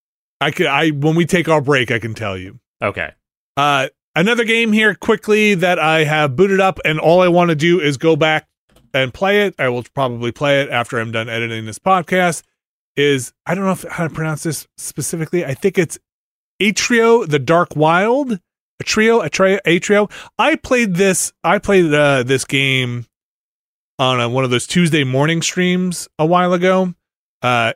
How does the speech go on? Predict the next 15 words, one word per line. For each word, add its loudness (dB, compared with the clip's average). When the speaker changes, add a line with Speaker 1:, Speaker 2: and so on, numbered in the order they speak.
Speaker 1:
it's -2
a 0
factory -2
building 0
game -2
where 2
you, 0
uh, 2
kind 0
of -2
are 2
this, -2
uh, 0
robotic, 2
um, 2